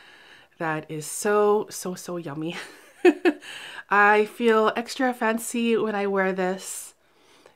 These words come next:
It makes me stand up a little bit taller. It just gives me a certain mood and puts me in a certain mood and makes me feel a certain way. And I feel good when I wear this. So I really, really enjoy this one.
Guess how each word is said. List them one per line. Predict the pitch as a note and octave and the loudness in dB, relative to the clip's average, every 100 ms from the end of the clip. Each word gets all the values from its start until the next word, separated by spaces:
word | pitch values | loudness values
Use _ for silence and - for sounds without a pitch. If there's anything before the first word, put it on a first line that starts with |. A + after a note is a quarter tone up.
| _ | _
It | F#3+ F3 E3 - - _ _ _ _ | -4 -4 -4 -10 -18 _ _ _ _
makes | A3 A#3+ - | -4 -4 -2
me | A#3 | -2
stand | A#3 A3 A3 | -2 -2 -2
up | A3 | -2
a | G3+ | -2
little | F#3+ B3 | 0 0
bit | A#3+ A3 | 2 0
taller. | - G#3+ G#3+ G#3+ G#3 | 0 0 2 2 2
It | G#3+ G#3 | 0 -4
just | C4+ - | -6 -8
gives | - D4 D4+ | -6 -2 2
me | D4 C#4 C4 - | 2 2 -4 -14
a | A3 | -12
certain | - G#3 G3+ F3+ | -2 -2 -2 -8
mood | D3+ C#3 | -8 -8
and | C#3+ - | -10 -14
puts | - - A3+ | -18 -12 -8
me | |
in | F#3 | -8
a | |
certain | E3+ - E3 D#3+ | -8 -10 -10 -8
mood | D#3+ D#3 - _ - _ | -6 -6 -10 _ -20 _
and | F3+ F#3+ | -6 -2
makes | F#3+ F#3+ | -4 -6
me | E3+ | -10
feel | - D#3+ | -8 -8
a | D#3+ | -8
certain | - E3+ E3 D#3 | -8 -8 -6 -6
way. | D3+ D3+ D3+ _ _ - _ _ | -4 -4 -8 _ _ -20 _ _
And | F3+ F3+ | -8 -8
I | |
feel | F#3 - B3 A#3+ | -6 -2 0 0
good | F#3 F3+ F3 F3+ - - | 0 0 -2 -6 -12 -10
when | E3 | -8
I | D#3 | -8
wear | D3 C#3+ | -10 -12
this. | C#3+ D3 | -12 -12
So | - - | -12 -8
I | D#3 | -6
really, | F#3+ G#3 G#3 G#3 | -2 0 0 0
really | F3 E3+ E3 | -2 -4 -4
enjoy | D#3 D3+ D3+ | -6 -6 -6
this | D3+ D3+ - | -6 -10 -10
one. | D3+ C#3+ | -8 -8